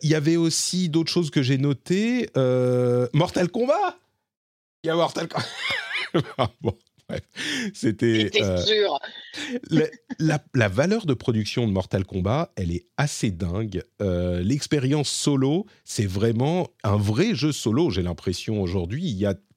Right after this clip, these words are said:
Speaker 1: tellement de, de, de sous qui vont dans la production du jeu, c'est, c'est, en fait, c'est pas le même niveau. Ils ont Warner Brothers derrière et ils veulent en vendre des tonnes et des millions.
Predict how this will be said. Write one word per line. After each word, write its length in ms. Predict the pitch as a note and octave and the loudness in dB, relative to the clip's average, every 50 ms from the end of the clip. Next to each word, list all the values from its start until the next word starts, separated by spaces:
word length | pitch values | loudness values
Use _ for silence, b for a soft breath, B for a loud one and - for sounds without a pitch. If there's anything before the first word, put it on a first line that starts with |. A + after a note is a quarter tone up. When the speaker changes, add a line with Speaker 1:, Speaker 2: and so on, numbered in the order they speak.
| _ - | _ -8
Speaker 1:
tellement 580 | A3 F3+ F3 E3+ E3+ D#3+ D3 D3+ D#3 D#3+ D#3 | -6 -4 -2 0 0 0 0 0 2 2 2
de, 220 | C3 G#2+ G#2+ G2+ G2+ | 2 2 2 2 0
de, 280 | G2 F#2 G2+ G2+ G2 | 0 0 0 0 0
de 240 | F#2 F2+ G2 G2 G2+ | 0 -2 -2 -2 -2
sous 400 | G2 - - - - A3 A3+ G#3+ G#3+ B B B B B B B B _ _ _ - | -2 -2 -6 -6 -2 0 0 0 -2 B B B B B B B B _ _ _ -10
qui 180 | - - C3+ A#2 | -4 0 0 0
vont 360 | G2 G#2+ C#3+ E3+ F3+ F3 D#3+ _ _ _ - | 2 2 0 2 0 0 -4 _ _ _ -12
dans 460 | F2 F2 G#2+ B2 C3 C3 C3 - _ - | -6 0 0 2 2 2 0 -2 _ -6
la 180 | - G#2 G2+ F#2 | -2 -2 -2 -2
production 540 | - - D3+ C#3+ C#3+ C#3+ - - - D3+ D3 | 0 -2 -2 0 0 -2 -2 -2 -2 -2 0
du 160 | A#2+ A2 G2+ | 0 0 0
jeu, 320 | F#2 F2+ A#2 D3+ F#3+ A#3 A3+ B B B B B | 0 0 0 0 0 0 -4 B B B B B
c'est, 220 | B - B2 - | B -6 -6 -2
c'est, 80 | - D#3+ | -2 -2
en 60 | C#3+ | 0
fait, 160 | - A#3+ A3 | 0 -2 -2
c'est 80 | - - | -2 -2
pas 120 | - - | 0 0
le 60 | C#3 C3 | 2 2
même 160 | B2 A#2+ A2 | 2 2 2
niveau. 320 | G#2+ G#2 G2+ A2+ G#2+ F#2+ B B B B B | 2 0 2 0 0 -2 B B B B B
Ils 220 | - A#2 G#2+ A#2 | -4 -2 0 2
ont 160 | B2 A#2 G#2 - | 0 0 0 0
Warner 360 | - A#2 D3 D#3 D3 D#3 D3 B2+ | 0 0 0 2 2 0 0 0
Brothers 420 | B2 C3 C3+ B2 C3 C3 G#2 F#2 | 0 0 0 2 2 0 0 0
derrière 560 | F#2+ G#2+ F#2 F2+ G2+ A2+ D3 F#3 G#3+ F#3 B2 - - | -2 -2 0 0 0 0 0 0 0 -2 -4 -4 -2
et 60 | - | 0
ils 180 | A#2 G#2+ G#2+ G#2 | 2 2 2 2
veulent 300 | G2+ C#3+ E3 D#3+ C#3+ A#2+ - - | 2 2 2 2 2 0 0 -2
en 120 | G#2 G2 | -4 -2
vendre 420 | F#2 G#2 D3 E3+ F3 C#3 G2+ G2 | 0 0 0 2 2 0 0 0
des 160 | F#2+ G#2 G2 - | 0 -2 -2 -2
tonnes 360 | _ - D#3+ D3+ D3 D3 B2+ - | _ -2 0 0 0 0 -2 -2
et 80 | A2 | -4
des 160 | F#2+ F#2 G2 | -2 -2 0
millions. 500 | F#2+ G#2 B2 A#2+ A2 A#2+ C#3 E3+ B3 D#4+ | 0 2 0 2 2 2 2 2 0 -4